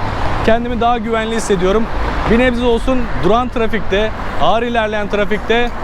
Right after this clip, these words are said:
normal bisiklete kıyasla çok daha hızlı hareket edebiliyorum.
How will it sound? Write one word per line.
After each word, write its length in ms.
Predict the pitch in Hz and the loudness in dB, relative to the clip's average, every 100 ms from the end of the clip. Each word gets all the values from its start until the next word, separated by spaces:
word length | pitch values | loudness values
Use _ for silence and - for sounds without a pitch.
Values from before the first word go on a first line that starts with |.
| - - - - - - - - - - | -4 -2 -2 -2 -2 -2 0 2 2 4
normal 380 | 180 208 254 240 | 4 2 2 0
bisiklete 420 | 214 233 233 247 | -2 -2 0 2
kıyasla 500 | - 233 202 247 247 | 2 2 2 0 2
çok 200 | 247 208 | 2 2
daha 200 | 220 220 | 0 0
hızlı 200 | 214 220 | 0 0
hareket 260 | 233 208 190 | 0 0 -2
edebiliyorum. 480 | 180 175 190 226 | 0 0 0 0